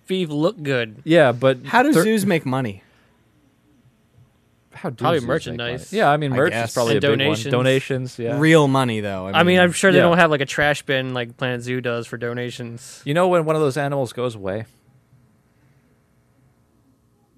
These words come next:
Speaker 3: What?
Speaker 1: They don't have to spend the money on that? What?
Speaker 3: Oh.
Speaker 2: That's how they make their money.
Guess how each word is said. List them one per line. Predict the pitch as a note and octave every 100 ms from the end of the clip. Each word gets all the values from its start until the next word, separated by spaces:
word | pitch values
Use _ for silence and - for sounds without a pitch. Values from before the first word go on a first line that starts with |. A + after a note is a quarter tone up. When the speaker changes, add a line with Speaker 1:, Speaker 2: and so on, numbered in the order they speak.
| _ _
Speaker 3:
What? | G#2+ A2 _ _
Speaker 1:
They | C#3
don't | C3
have | B2
to |
spend | - B2+ A#2+
the |
money | A#2+ C3
on | C3+
that? | D3 _ _ E3
What? | D#3 - - - _ _ _ _ - G#2+
Speaker 3:
Oh. | G#2 G2+ _ _ _ _ _ _ _ _ _ _ _ _ _ _ _ _ _ -
Speaker 2:
That's | A2 -
how | D#2+
they |
make | C#2 A#1
their | _ _
money. | _